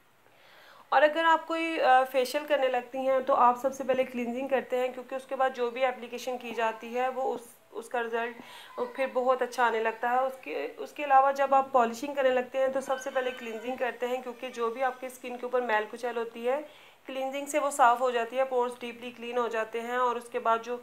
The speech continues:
polishing आप करते हैं तो उसका result बहुत ही अच्छा आता है। मैं बार बार आपको बताती हूँ friends,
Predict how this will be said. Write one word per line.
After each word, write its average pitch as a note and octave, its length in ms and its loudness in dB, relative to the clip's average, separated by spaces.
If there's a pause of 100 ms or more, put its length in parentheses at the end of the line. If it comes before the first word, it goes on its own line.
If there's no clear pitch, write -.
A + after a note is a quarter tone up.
(400)
polishing B3+ 460 4
आप B3+ 200 6
करते A#3 260 -2
हैं B3+ 140 0
तो B3+ 80 0
उसका B3 200 -2
result A#3+ 400 -2
बहुत B3 380 0
ही B3 100 -4
अच्छा A#3 240 0
आता C4+ 240 2
है। B3 120 0
मैं B3+ 160 4
बार A#3 220 8
बार C#4 180 6
आपको B3+ 240 6
बताती A#3 440 0
हूँ B3 240 -2
friends, B3+ 360 0